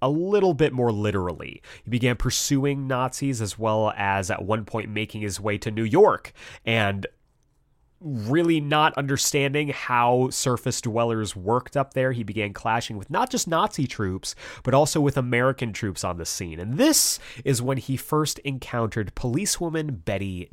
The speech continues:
Dean, who would be, I, I, I don't know if I'd venture far enough to say she was a love interest. It was implied at certain points, but it never really got past more than a very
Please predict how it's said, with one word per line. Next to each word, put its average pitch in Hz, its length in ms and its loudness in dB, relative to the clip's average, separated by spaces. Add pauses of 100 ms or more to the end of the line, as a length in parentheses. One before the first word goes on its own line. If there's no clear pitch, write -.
Dean, 82 540 -12
who 104 80 -8
would 92 180 -6
be, 92 340 -4 (920)
I, 233 260 4 (220)
I, 208 220 0 (1160)
I 196 100 0
don't 226 180 2
know 208 100 6
if - 100 0
I'd 180 160 6
venture 156 600 0
far 151 340 4
enough 151 260 0
to 147 100 -2
say 143 360 2
she 143 200 -2
was 143 140 2
a 139 60 0
love 139 240 0
interest. 139 560 -2
It 113 100 0
was 117 220 -2
implied 110 540 -4
at 110 80 -10
certain 110 280 -10
points, 110 340 -6
but 87 120 -8
it - 80 -10
never 95 220 -4
really 92 220 -6
got 92 300 -4
past - 520 -6
more 95 280 -4
than 90 140 -8
a 82 60 -8
very 85 500 -8